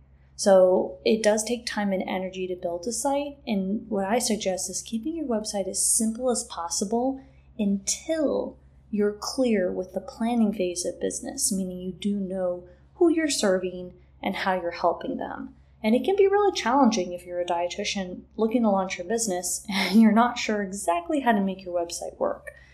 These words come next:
I know when I got mine off the ground, I wasn't clear enough, and it caused a lot of anxiety and time because I just wasn't really ready yet to have a website. And I wish I would have made it as simple as possible so that I could have focused on more important stuff like building more relationships.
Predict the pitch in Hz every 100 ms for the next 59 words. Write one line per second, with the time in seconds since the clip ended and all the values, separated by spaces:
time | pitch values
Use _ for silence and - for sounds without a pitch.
0 | - - 208 214 202 190 175 175 208 247
1 | 202 - 185 175 175 180 190 202 - -
2 | 190 180 165 180 - - 247 262 381 381
3 | 294 220 180 - 156 180 180 165 156 156
4 | - 185 190 156 160 - _ _ 220 208
5 | 226 269 311 320 226 240 220 175 233 202
6 | 165 - 185 180 175 190 269 - 165 -
7 | - - - _ - 214 190 - 190 190
8 | 190 196 185 185 185 180 185 - - 185
9 | - - - 226 233 214 185 170 - 185
10 | 185 185 185 185 - 180 180 - 160 165
11 | 180 180 175 - 277 - 180 185 - 185
12 | - 185 190 180 156 165 233 233 - -
13 | - - -